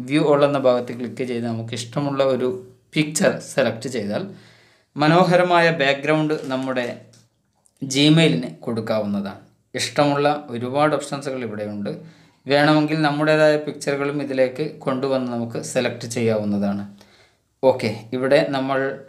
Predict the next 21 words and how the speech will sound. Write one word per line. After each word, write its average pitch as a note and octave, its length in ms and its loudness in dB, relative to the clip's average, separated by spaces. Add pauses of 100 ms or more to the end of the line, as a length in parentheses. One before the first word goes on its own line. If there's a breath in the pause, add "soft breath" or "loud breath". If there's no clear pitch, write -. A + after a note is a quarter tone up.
(340 soft breath)
സേവ്, F3 580 4 (460)
സെലക്ട് D3 400 0
ചെയ്ത് D#3+ 280 -2
സേവ് D#3+ 380 2
എന്ന D#3+ 140 0
ഓപ്ഷൻ C#3+ 260 -6
കൊടുത്തു C3 280 -4
കഴിഞ്ഞാൽ A#2 420 -4
നമ്മുടെ A#2+ 260 -6
Gmail-ിൻ്റെ C3 560 -2
സെറ്റിംഗ്സ് D3 520 -2 (180)
ആകെപ്പാടെ B2 560 0
മാറിയതായി A2 520 -2
നമുക്ക് G#2 420 -8
കാണാൻ G#2 300 -4
കഴിയും. F2+ 320 -6 (120)
നോക്കൂ, A2+ 220 -4 (600 loud breath)
മനോഹരമായി C3 680 2
മെയിലുകൾ C3 440 -2
പ്രത്യേകമായി B2+ 600 -6
കാണുന്നു. A#2 400 -4